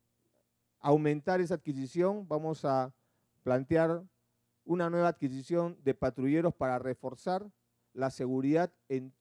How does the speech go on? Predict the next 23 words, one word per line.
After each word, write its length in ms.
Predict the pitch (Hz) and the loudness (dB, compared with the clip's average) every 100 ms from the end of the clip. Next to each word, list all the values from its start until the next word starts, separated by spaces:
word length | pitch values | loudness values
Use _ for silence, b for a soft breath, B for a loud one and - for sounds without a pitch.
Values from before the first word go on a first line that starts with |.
| _ | _
todas 280 | 202 208 | 4 4
las 120 | 175 135 | 4 0
regiones 360 | 131 156 147 | -2 -2 0
del 140 | 127 113 | -2 0
país 460 | 113 151 226 - _ _ _ _ _ _ | 2 2 0 -6 _ _ _ _ _ _
y 140 | - 135 | 0 2
también 560 | 143 139 156 190 196 - | 2 6 6 6 4 -2
en 160 | 131 | -2
la 160 | 127 - | -2 -2
policía 480 | 120 123 - 160 160 | -4 -4 -4 -2 -2
de 120 | 143 | -2
carreteras. 640 | 123 117 110 90 98 _ _ _ _ _ _ - | -4 -4 -6 -8 -10 _ _ _ _ _ _ -2
Esto 540 | 175 185 - 214 208 - | 0 2 2 0 -2 -6
con 160 | 135 | -4
adquisición 500 | 131 131 131 127 175 | -4 -2 -2 0 0
de 100 | 151 | -2
más 240 | 139 190 208 | 0 0 0
patrulleros, 800 | 220 214 196 185 180 190 - _ _ _ _ _ _ _ - | -2 0 2 2 0 -4 -8 _ _ _ _ _ _ _ -8
motos 580 | 143 196 190 185 - - | 4 4 4 -6 -8 -2
lineales, 680 | 151 165 185 180 185 175 - _ _ _ _ _ | 2 4 4 4 2 0 -12 _ _ _ _ _
para 220 | 147 143 | -2 -2
trabajar 640 | 139 143 143 143 175 180 - - | 0 0 0 0 -2 -4 -6 -6
articuladamente. 1080 | 143 135 127 143 151 147 135 107 92 - | -6 -4 -6 0 2 2 -2 -6 -8 -14